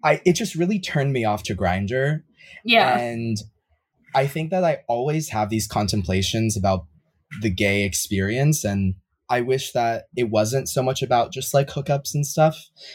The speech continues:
Speaker 1: Um,
Speaker 2: Yeah. Which you just said, like, I feel like a lot of gay people have the issue that gay culture is very hookup focused, but you said you haven't had any problems finding relationships.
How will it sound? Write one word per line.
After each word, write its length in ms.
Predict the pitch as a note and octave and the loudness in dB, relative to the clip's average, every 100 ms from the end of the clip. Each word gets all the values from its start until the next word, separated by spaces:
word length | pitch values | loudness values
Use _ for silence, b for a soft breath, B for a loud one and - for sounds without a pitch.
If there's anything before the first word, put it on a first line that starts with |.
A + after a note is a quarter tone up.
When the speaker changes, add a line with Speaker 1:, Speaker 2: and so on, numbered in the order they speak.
| B - | B -4
Speaker 1:
Um, 320 | G#2 G2+ G2 | 0 2 2
Speaker 2:
Yeah. 500 | - F#3+ C#4 A3 G#3 A3 _ b b b b - - | 4 4 4 2 -2 -6 _ b b b b -20 -2
Which 300 | C#4 E4+ - | 2 4 2
you 200 | C#4 D#4+ | 0 0
just 280 | D#4 A4+ A4+ | 2 -2 0
said, 180 | E4 E4+ D4 | 2 2 2
like, 320 | A3+ A3 G#3 - - | 2 2 -4 -20 -4
I 100 | B3 | -2
feel 200 | B3+ F4 | 0 0
like 100 | G4+ | 0
a 40 | E4+ | 0
lot 340 | A#3+ G#3+ G#3+ | 0 2 2
of 420 | A3+ A3+ A3 G#3 - | 2 0 -2 -8 0
gay 200 | G#3+ G#3 | 2 2
people 320 | G#3 G3+ G#3 | 0 -2 0
have 440 | G3+ G3 F#3+ F#3+ F#3 - | 2 2 2 0 -6 -2
the 200 | G3+ - | 0 2
issue 420 | G3+ - G3 F#3+ | 0 2 0 2
that 280 | F#3+ F#3 - _ b b b b b - | 2 2 -2 _ b b b b b -2
gay 180 | C4+ C4 | 0 2
culture 340 | C4+ B3+ B3 | 0 0 -2
is 140 | A#3+ | -2
very 440 | - - F#3 G3 G3+ | -2 2 4 4 0
hookup 460 | F#3+ F#3 G#3+ G#3+ | -2 0 0 0
focused, 500 | - B3+ B3+ D#4 D#4+ - | -2 -2 4 4 4 0
but 160 | B3+ A#3 | -4 0
you 80 | |
said 240 | C4 D#4 A#3+ | 2 2 2
you 120 | B3 | 0
haven't 300 | A3 A3 G#3+ | 4 4 4
had 160 | G#3 G#3 | 2 2
any 460 | G3+ G3+ G3 G3 | 2 2 2 0
problems 580 | - G3+ G3 G3 G3 F#3+ | 2 6 6 6 0 0
finding 400 | - F#3+ F#3+ F3+ | 4 4 4 0
relationships. 960 | F3+ G#3+ D#4+ F#3 - - - - - | 2 4 4 0 -2 -2 -2 -4 -8